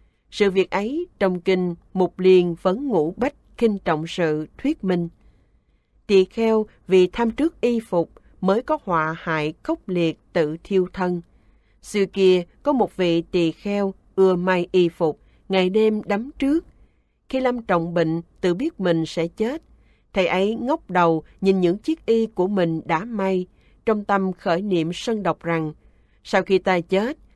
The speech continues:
ai dám mặc y này của ta?" Không bao lâu, thầy ấy mạng chung, hóa thành rắn độc, trở về phòng của mình, quấn lên những chiếc y. Chúng tăng khiêng tử thi của thầy ra ngoài làm lễ thiêu tán xong,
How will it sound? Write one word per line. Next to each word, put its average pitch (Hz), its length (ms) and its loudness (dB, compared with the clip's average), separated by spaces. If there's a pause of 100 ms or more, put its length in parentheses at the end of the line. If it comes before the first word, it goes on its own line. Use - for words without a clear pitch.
ai 220 220 0
dám 240 320 -4
mặc 190 200 -2
y 233 140 -2
này 180 200 0
của 175 200 -4
ta?" 208 320 -6 (840)
Không 180 260 -2
bao 180 160 2
lâu, 175 340 0 (260)
thầy 196 120 2
ấy 240 240 -4
mạng 175 340 -2
chung, 196 300 -4 (300)
hóa 214 300 0
thành 165 280 -2
rắn 220 280 -6
độc, 170 200 -2 (320)
trở 196 160 -2
về 202 220 -4
phòng 185 280 -2
của 196 140 -2
mình, 175 320 0 (300)
quấn 202 200 0
lên 185 400 0
những 170 200 0
chiếc - 280 -12
y. 180 280 0 (800)
Chúng 254 200 0
tăng 185 380 -2 (160)
khiêng 226 240 2
tử 202 280 0
thi 233 160 -2
của 226 220 -6
thầy 175 280 -2
ra 214 160 -6
ngoài 160 500 -2
làm 165 200 -2
lễ 160 280 -4 (100)
thiêu 190 200 2
tán 196 320 -8
xong, 196 320 -6